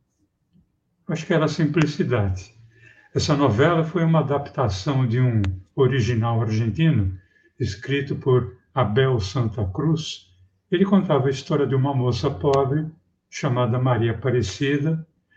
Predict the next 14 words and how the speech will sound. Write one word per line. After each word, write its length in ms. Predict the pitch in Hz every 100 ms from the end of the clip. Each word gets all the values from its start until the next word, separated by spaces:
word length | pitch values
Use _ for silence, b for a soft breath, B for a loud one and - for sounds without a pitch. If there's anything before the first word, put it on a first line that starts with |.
| -
isso 280 | 202 190 180
já 180 | 135 156
na, 300 | 180 180 - _ _ -
eh, 220 | 127 120
na 160 | 123 135
versão 480 | 135 120 98 160 160
brasileira, 600 | 170 165 147 104 95 98
né? 240 | 127 147 151 _ _ _ _ _ _ _ _ -
Essa 200 | 107 180 156 160
Maria 300 | 131 127 131
Aparecida 760 | 127 147 143 98 - 170 170 117
vinha 400 | 104 185 208 165
do 120 | 131
interior 760 | 113 135 113 110 127 147 156